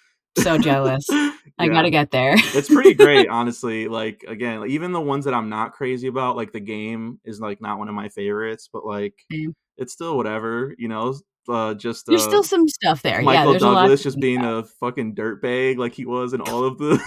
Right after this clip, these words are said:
Speaker 2: <laughs> in all of
Speaker 1: Classic
Speaker 2: his
Speaker 1: Douglas.
Speaker 2: movies. <laughs>
Speaker 1: Yes. <laughs> Exactly. <laughs>
Speaker 2: Oh,
Speaker 1: Ah,
Speaker 2: man.
Speaker 1: nice.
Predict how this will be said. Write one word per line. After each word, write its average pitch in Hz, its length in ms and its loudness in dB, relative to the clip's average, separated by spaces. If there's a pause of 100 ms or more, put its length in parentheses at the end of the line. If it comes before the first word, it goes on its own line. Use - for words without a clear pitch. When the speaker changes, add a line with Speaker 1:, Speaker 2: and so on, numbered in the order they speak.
(220)
Speaker 2:
<laughs> - 280 4
in - 80 4
all 170 260 6
of 190 80 6
Speaker 1:
Classic - 20 -4
Speaker 2:
his 185 120 0
Speaker 1:
Douglas. - 40 -2
Speaker 2:
movies. 202 300 2
<laughs> - 40 -4 (120)
Speaker 1:
Yes. 196 340 -2 (320)
<laughs> 359 80 4 (460)
Exactly. 196 600 2 (300)
<laughs> 247 560 4 (380)
Speaker 2:
Oh, 110 280 -2
Speaker 1:
Ah, 160 160 4
Speaker 2:
man. 185 280 2
Speaker 1:
nice. 156 360 2